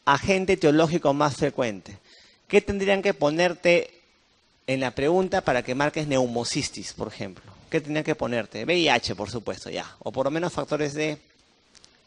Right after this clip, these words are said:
riesgo para inmunosupresión, ¿no? ¿La placa cómo sería? ¿Un infiltrado nomás? Bilateral, ¿no? Un infiltrado intersticial bilateral.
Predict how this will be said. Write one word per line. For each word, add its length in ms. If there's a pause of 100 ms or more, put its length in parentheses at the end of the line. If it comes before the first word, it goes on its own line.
(120)
riesgo 420
para 100
inmunosupresión, 680
¿no? 120 (1000)
¿La 180
placa 280
cómo 240
sería? 460 (640)
¿Un 200
infiltrado 420
nomás? 320 (520)
Bilateral, 760
¿no? 100
Un 100
infiltrado 400
intersticial 760
bilateral. 760